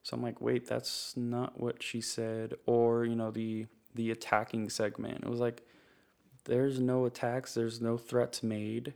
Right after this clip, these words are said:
there's, I'm like, I'm getting screenshots of conversations here,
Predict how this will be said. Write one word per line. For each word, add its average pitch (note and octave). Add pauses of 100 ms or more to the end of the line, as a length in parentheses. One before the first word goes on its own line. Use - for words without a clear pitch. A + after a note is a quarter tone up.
(140)
there's, A2+ (760)
I'm A2
like, A2
I'm A2+
getting A#2+
screenshots A#2
of G#2
conversations A2
here, A2